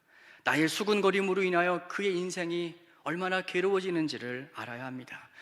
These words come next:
그 사람이 받을 고통을 우리는 잘 생각하지 못합니다. 그런데 주님은 우리에게 말씀하십니다. 설령 그가 잘못했어도 그의 허물을 가려주고 덮어주는 것, 그게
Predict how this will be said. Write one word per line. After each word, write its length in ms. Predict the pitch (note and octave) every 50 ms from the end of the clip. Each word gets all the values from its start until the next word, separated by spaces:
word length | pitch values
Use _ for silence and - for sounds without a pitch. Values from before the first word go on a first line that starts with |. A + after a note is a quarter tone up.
| - - -
그 160 | - - A3+
사람이 300 | A3 A3+ G#3 G3 G3+ G3+
받을 300 | F#3 - E3 D#3 F3+ F3+
고통을 600 | - F#3 E3+ - - E3+ D3 C#3+ C#3+ D3 D3+ D3 - - - -
우리는 260 | - B2 A#2+ B2 B2+ B2
잘 300 | - - - C#3+ D3+ D3+
생각하지 640 | - D3+ C#3 C3 B2+ - - F#2+ - - - A#2+ A2 A#2
못합니다. 580 | A2+ - - - C3 B2+ A#2+ - - - - _ _ -
그런데 360 | - C#3 B2 C#3 C#3+ C3 A2+ - - - - - - _
주님은 380 | - - E3+ E3+ F3 F3+ F3
우리에게 260 | E3+ D#3 E3 D#3+ D3+
말씀하십니다. 880 | D#3+ D3+ C3+ B2+ - - D3 C3+ B2 - B2+ A#2 G#2+ G2+ A2 G2 - - _ _ _ - - -
설령 420 | - - D3 C#3+ D3 C#3+ C3+ A2+ A2 - - - - -
그가 220 | - - C#3 C3+ C#3
잘못했어도 840 | C3+ C3+ B2+ D3 D#3 D3+ - E3+ D3 - - D3+ C#3+ E3 F3+ E3+ - - _ _ _ _ _ _ _ - _
그의 160 | - D3 C#3+
허물을 580 | C#3 - - G3 F3 D#3 D3+ D#3 D#3 D#3 D#3 - -
가려주고 760 | - - - D3+ D#3 D3 C#3 C3+ C3+ D#3 D#3+ E3+ E3 - -
덮어주는 580 | - E3+ D#3 - - F3 E3 E3+ E3+ E3 D#3+
것, 200 | D#3+ E3 D#3 C3+ - - - _ _ _ _
그게 320 | - - B2 A#2+ B2+ C3